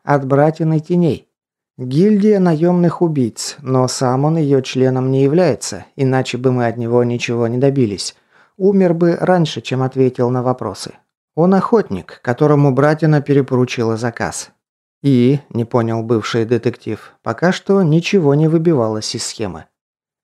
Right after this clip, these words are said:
«Заказ», задумчиво барабаня пальцами по столу, произнёс ведун. Как оказалось, никто из горок к нему отношения не имеет. Заказ был передан в Братину два года назад и закрыт шесть месяцев спустя.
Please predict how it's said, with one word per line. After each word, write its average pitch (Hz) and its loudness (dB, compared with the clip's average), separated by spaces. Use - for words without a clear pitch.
«Заказ», 139 0
задумчиво 117 -2
барабаня 117 0
пальцами 113 -2
по 113 -6
столу, 123 -2
произнёс 113 -2
ведун. 101 -4
Как 214 0
оказалось, 151 2
никто 127 0
из 110 0
горок 120 0
к - -14
нему 113 -4
отношения 113 -6
не 120 -4
имеет. 135 -2
Заказ 120 0
был 139 2
передан 135 2
в 123 -6
Братину 131 -2
два 123 0
года 120 0
назад 139 -2
и 135 0
закрыт 131 0
шесть - -2
месяцев 117 -6
спустя. - -10